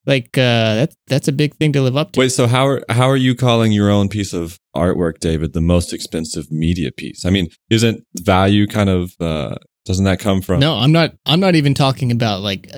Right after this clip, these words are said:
Speaker 1: this is, I mean, every single work we create is very obviously priceless. And,
Speaker 2: True.
Speaker 1: but I'm not even talking about it in that context. I'm talking raw dollars that we're supposed to pay somebody else because of what I'm about to do.
Speaker 2: Well, hold up, David. <laughs>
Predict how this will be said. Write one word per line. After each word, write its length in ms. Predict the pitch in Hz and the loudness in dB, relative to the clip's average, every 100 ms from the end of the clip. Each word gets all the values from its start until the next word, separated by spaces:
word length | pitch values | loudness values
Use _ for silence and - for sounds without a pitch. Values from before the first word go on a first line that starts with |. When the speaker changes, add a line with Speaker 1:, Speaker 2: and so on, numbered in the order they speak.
| - | -8
Speaker 1:
this 240 | 117 110 | -6 -6
is, 180 | 107 117 127 | -8 -8 -2
I 80 | |
mean, 120 | 131 123 | 0 2
every 220 | 147 151 | 0 0
single 300 | 147 147 127 120 | 0 0 2 2
work 200 | 123 117 | 0 0
we 100 | 113 | -6
create 360 | - 107 104 | -4 -4 -4
is 160 | 98 107 | -6 -8
very 320 | 120 120 113 - | -4 -2 -2 -4
obviously 480 | 113 107 104 113 | -4 -4 -6 -8
priceless. 600 | 110 104 104 - 104 - | -10 -6 -6 -6 -10 -10
And, 120 | - 120 | -8 0
Speaker 2:
True. 100 | - | 0
Speaker 1:
but 80 | |
I'm 80 | 233 | 2
not 100 | 240 | 2
even 140 | 240 202 | 0 2
talking 380 | 196 190 180 | 0 0 0
about 400 | 147 139 143 131 - - | -2 0 0 -2 -10 -8
it 120 | - 156 | -4 0
in 120 | 160 | 0
that 200 | 135 131 | 0 -2
context. 400 | - 139 117 117 | -2 -2 -2 -2
I'm 120 | 151 | -2
talking 480 | 151 139 - 117 110 | 0 -2 -2 -4 -2
raw 480 | 139 147 151 160 170 - _ 143 | 0 2 0 0 -2 -4 _ -6
dollars 580 | 139 131 147 156 160 - _ - | -2 0 2 2 0 -2 _ -4
that 180 | 113 | -4
we're 280 | 104 135 175 | 0 2 2
supposed 400 | 165 160 151 143 | 0 -2 -2 -4
to 80 | 117 | -4
pay 240 | 139 123 | -2 0
somebody 580 | 110 - 143 156 156 135 | -2 -2 0 2 2 2
else 280 | 123 113 - | 0 -2 -6
because 360 | - 113 113 107 | -6 -4 -4 -6
of 80 | |
what 240 | 104 117 117 | -4 -2 -2
I'm 160 | 117 120 | -2 -2
about 360 | 110 104 104 - | -2 -4 -4 -6
to 60 | |
do. 320 | 98 104 104 - _ _ _ _ | -6 -4 -6 -10 _ _ _ _
Speaker 2:
Well, 220 | 95 101 - _ - | -2 -2 -4 _ 0
hold 180 | 104 110 | 2 2
up, 140 | 85 | 2
David. 240 | 82 78 | 0 0
<laughs> 100 | - | -4